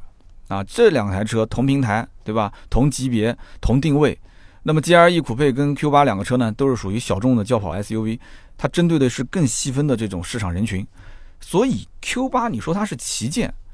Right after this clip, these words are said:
那Q七呢？你说Q八从今天起替代Q七成为旗舰产品，我觉得这个是不太准确的。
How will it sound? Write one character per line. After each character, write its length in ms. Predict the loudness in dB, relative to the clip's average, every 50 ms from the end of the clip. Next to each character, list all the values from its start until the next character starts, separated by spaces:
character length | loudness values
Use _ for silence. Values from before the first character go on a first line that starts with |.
| -18 -18 -18 -20 -20 -6 0
那 120 | 0 0 0 0
Q 200 | 0 2 2 2
七 260 | 2 0 -2 0 2 2
呢？ 120 | 2 2 -2 -8 -20 -20 -20 -20 -20 -14 -4 -2
你 60 | 0
说 140 | 0 0 0
Q 260 | -2 0 0 0 4
八 260 | 6 8 8 8 6
从 240 | 4 0 -2 0 2
今 140 | 4 4 4
天 160 | 6 4 4
起 140 | 0 -2 -4
替 180 | -4 -2 0 2
代 160 | 4 4 4
Q 220 | 2 2 0 0
七 180 | 2 0 -2 0
成 160 | 0 2 2
为 100 | 2 2
旗 160 | 0 -2 -4
舰 160 | -2 0 0
产 160 | 2 0 0 0
品， 140 | -2 -4 -6 -10 -18 -20 -20 -18 -6
我 140 | -4 -2 0
觉 80 | 0 0
得 80 | -2
这 160 | 0 -2 0
个 100 | 0 0
是 240 | -2 -2 -4 -4 -4 -4
不 140 | -4 -4
太 140 | -2 0 0
准 260 | 0 -2 -6 -6 -6
确 220 | -6 -2 -2 -2 -2
的。 100 | -4